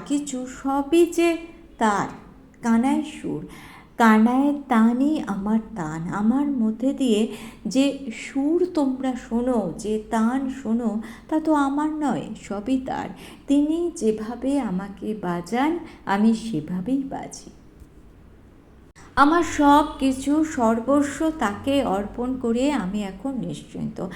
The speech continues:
আমি তো যন্ত্র মাত্র, তিনি আমাকে বাজান আর আমি বাজি।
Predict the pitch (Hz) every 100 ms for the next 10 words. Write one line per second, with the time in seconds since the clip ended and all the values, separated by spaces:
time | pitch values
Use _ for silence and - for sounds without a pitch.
0 | - - - 277 330 349 330 - 190 185
1 | 185 - 277 208 151 147 - 151 151 -
2 | - - - 285 302 339 359 339 330 320
3 | 320 294 208 185 185 180 226 269 302 240
4 | 190 185 165 214 330 - - 139 143 156